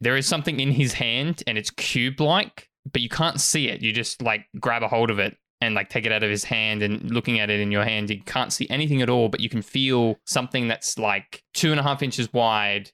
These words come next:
by two and a half inches wide. Like, it's a perfect cube in your hand that you can just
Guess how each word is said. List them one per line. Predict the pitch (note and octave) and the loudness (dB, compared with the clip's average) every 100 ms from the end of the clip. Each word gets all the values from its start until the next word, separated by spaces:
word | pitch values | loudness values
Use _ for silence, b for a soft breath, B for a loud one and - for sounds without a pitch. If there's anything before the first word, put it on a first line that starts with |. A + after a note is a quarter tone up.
| - | -10
by | G2 A2 | -2 -2
two | - | 0
and | B2 | 0
a | A2+ | 0
half | A2 | 0
inches | A2+ G#2 G2+ | -2 -4 -2
wide. | G#2 F#2+ F#2 | 0 0 0
Like, | G2+ G2+ | -2 -4
it's | G#2+ | -4
a | A2+ | -2
perfect | - B2 A2 A2+ - | 0 0 -2 -6 -10
cube | - - A#2 G#2 | -14 -4 -2 -2
in | G2+ | -2
your | G2 F#2+ | -4 -2
hand | G#2+ G2 G2 | -2 -2 -4
that | |
you | - | -6
can | G#2+ | -4
just | G2 | -6